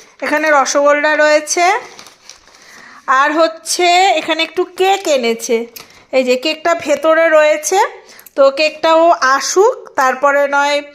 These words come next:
আহ, খুলবো। ওয়াশ-, ওয়াশরুমে গেছে, তো ওখান থেকে আসলে তারপরে খুলবো। আর এখানে একটুখানি বিরিয়ানি এনেছে, তিন প্যাকেট, উম, তোমার আলুর বিরিয়ানি। বললো যে, "তুমি কিছু রান্না করতে পারোনি, তাহলে থাক, এবেলা আর কিছু করতে হবে না।"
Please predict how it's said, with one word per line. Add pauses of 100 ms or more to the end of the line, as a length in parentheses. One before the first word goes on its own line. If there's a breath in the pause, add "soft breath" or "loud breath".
(300 loud breath)
আহ,
খুলবো।
ওয়াশ-,
ওয়াশরুমে
গেছে,
তো
ওখান
থেকে
আসলে
তারপরে
খুলবো। (280 loud breath)
আর
এখানে
একটুখানি
বিরিয়ানি
এনেছে, (300)
তিন
প্যাকেট, (560 soft breath)
উম,
তোমার
আলুর
বিরিয়ানি। (380 soft breath)
বললো
যে,
"তুমি
কিছু
রান্না
করতে
পারোনি,
তাহলে
থাক,
এবেলা
আর
কিছু
করতে
হবে
না।"